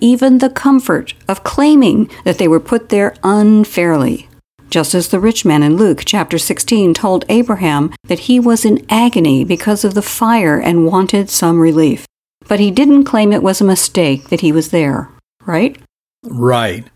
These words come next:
Speaker 2: In fact, the rich man in the story of the rich man and Lazarus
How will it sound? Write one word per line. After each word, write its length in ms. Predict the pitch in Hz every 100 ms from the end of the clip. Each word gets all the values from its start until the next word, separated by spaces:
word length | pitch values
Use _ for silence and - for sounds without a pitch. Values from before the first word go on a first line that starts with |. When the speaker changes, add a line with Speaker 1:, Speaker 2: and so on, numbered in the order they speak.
| _ _ _ _ _
Speaker 2:
In 160 | 127 107
fact, 400 | 151 175 175 -
the 80 |
rich 340 | 117 135 180 -
man 340 | 127 117 120
in 120 | 120
the 100 | 117
story 380 | 110 135 131 127
of 100 | 123
the 80 | 113
rich 240 | 127 131
man 240 | 135 127 123
and 100 | 107
Lazarus 600 | 113 131 156 104 101